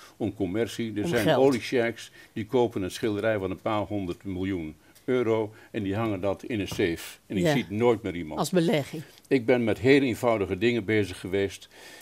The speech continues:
Speaker 1: En je mag, laten we zeggen, mijn gevoel voor kunst, mijn liefde voor kunst, mag je vergelijken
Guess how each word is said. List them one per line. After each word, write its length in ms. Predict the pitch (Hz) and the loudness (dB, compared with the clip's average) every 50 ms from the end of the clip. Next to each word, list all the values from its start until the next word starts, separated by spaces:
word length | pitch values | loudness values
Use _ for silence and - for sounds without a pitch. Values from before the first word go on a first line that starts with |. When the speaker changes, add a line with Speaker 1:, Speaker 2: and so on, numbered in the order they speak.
| - _ _ | -20 _ _
Speaker 1:
En 120 | 104 101 | -2 0
je 100 | 98 101 | 0 0
mag, 360 | 101 110 107 92 - - - - | 2 0 0 0 -2 -8 -12 -6
laten 180 | - 110 98 | -4 -2 -2
we 60 | 95 95 | -2 -2
zeggen, 240 | 104 95 92 95 | -2 -2 -2 -2
mijn 280 | 95 107 120 127 120 98 | 0 0 0 0 -2 -4
gevoel 500 | - 104 - - 123 113 113 120 - - - | -6 -10 -4 0 0 2 2 0 -2 -6 -10
voor 280 | 110 - 104 90 - | -8 -4 -4 -4 -4
kunst, 400 | - - - 120 135 131 - - | 0 0 0 2 0 -2 -4 -6
mijn 160 | 120 110 92 90 | -4 -4 -2 0
liefde 320 | 98 123 120 95 110 101 | 0 -2 -2 -2 -6 -8
voor 180 | - - 101 - | -6 -6 -6 -4
kunst, 300 | - 104 104 101 - - | -2 -4 -4 -4 -4 -4
mag 180 | 113 110 - | -4 -4 -4
je 100 | 110 98 | -4 -4
vergelijken 680 | - 113 98 - 101 98 98 98 95 - - 92 - | -4 -4 -4 -4 -2 -2 -2 -2 -2 -2 -4 -6 -6